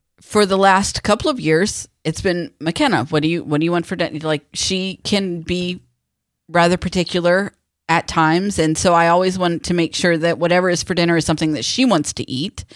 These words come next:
So I just eat what she wants, or I will sometimes get myself something different. I'm gonna re-,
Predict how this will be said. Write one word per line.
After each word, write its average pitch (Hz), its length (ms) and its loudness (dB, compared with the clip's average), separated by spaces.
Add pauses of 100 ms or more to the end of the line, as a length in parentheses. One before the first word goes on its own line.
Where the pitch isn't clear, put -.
(240)
So - 140 0
I 190 80 6
just 180 240 -2
eat 165 160 -6
what 156 140 -2
she 185 200 -2
wants, 151 340 -2
or 151 400 -2 (220)
I 147 100 2
will 165 340 2
sometimes 156 520 -2
get - 160 -4
myself 147 300 -2
something 143 300 -4
different. - 380 -6 (2750)
I'm 226 140 4
gonna 339 180 4
re-, 285 220 4